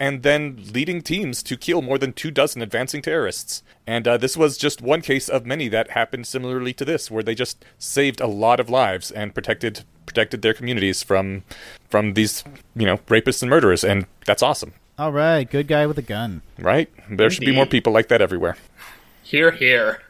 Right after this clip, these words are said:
Speaker 3: They should also have more ready access to full auto firearms. <laughs>
Speaker 2: All right,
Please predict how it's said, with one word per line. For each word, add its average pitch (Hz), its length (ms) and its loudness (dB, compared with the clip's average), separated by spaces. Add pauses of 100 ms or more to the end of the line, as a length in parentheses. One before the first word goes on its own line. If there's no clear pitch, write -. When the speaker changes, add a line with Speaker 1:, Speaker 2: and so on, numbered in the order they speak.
(120)
Speaker 3:
They 123 160 4
should 143 220 0
also 156 340 4
have 151 240 2
more 135 160 0
ready 131 340 2
access 123 460 2
to 113 400 0
full 107 160 0
auto 101 320 -2
firearms. - 800 -12
<laughs> - 440 -16 (1080)
Speaker 2:
All 175 220 8
right, 101 140 -4